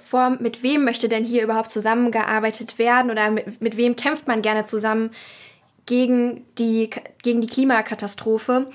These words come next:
wird auch angesprochen. Und zwar in der Line, "Connecte nicht mit jedem, der den Planeten einfach liebt, aber connecte mit denen, denen was an unserer Zukunft liegt." Nur mit den Menschen möchte man gerne zusammenarbeiten, die auch wirklich was an der Zukunft verändern wollen.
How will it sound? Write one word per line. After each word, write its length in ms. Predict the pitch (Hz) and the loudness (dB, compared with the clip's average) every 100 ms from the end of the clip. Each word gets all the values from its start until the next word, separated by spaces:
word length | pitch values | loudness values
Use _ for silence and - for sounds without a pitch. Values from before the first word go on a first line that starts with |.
| - - - - | -18 -20 -20 -2
wird 120 | 254 | 2
auch 140 | 269 | 2
angesprochen. 600 | 202 220 220 - 214 233 | 2 -2 -4 -6 -4 -2
Und 120 | 220 220 | -2 -2
zwar 400 | - 226 226 220 | 0 2 2 2
in 100 | 220 | 0
der 120 | 220 | 2
Line, 360 | 226 233 240 233 - _ _ _ | 2 2 2 -2 -14 _ _ _
"Connecte 420 | 262 254 277 294 | 0 2 0 2
nicht 240 | 262 247 233 | 2 2 -4
mit 120 | 226 | 0
jedem, 440 | 247 269 285 294 - _ 226 | 0 2 0 -4 -10 _ -2
der 80 | |
den 180 | 226 240 | 2 0
Planeten 460 | 240 226 233 262 262 | 0 2 2 0 0
einfach 460 | 220 240 - 202 | 0 0 -4 -6
liebt, 420 | 233 277 330 - - _ _ | -2 0 -2 -8 -16 _ _
aber 200 | 247 247 | -2 0
connecte 560 | 254 240 262 277 269 269 - | 0 -4 -2 -2 -2 -4 -6
mit 220 | 233 240 | -6 -2
denen, 380 | 247 277 277 269 | 0 2 0 0
denen 160 | 247 | 0
was 160 | 233 240 | 0 -4
an 60 | - | -2
unserer 300 | 247 254 254 | 0 0 0
Zukunft 520 | 330 254 214 208 - | -2 -2 -4 -4 -8
liegt." 300 | 202 196 - _ _ _ _ | -10 -10 -18 _ _ _ _
Nur 100 | 285 | -2
mit 140 | 277 262 | 0 0
den 180 | 277 277 | 0 0
Menschen 440 | 247 254 262 262 | 0 -2 -4 -2
möchte 240 | 247 247 | -2 0
man 160 | 254 226 | 0 0
gerne 220 | 226 226 | 0 -2
zusammenarbeiten, 720 | 226 208 214 220 233 240 254 | -4 -4 -2 -2 0 0 0
die 100 | 247 | 0
auch 120 | 240 240 | -2 -2
wirklich 240 | 240 247 | -4 -2
was 120 | 247 | -2
an 80 | 254 | 0
der 120 | 240 | -2
Zukunft 340 | 240 254 254 - | -2 -4 -6 -4
verändern 460 | 269 294 262 214 | -2 0 2 0
wollen. 200 | 202 202 | -2 -4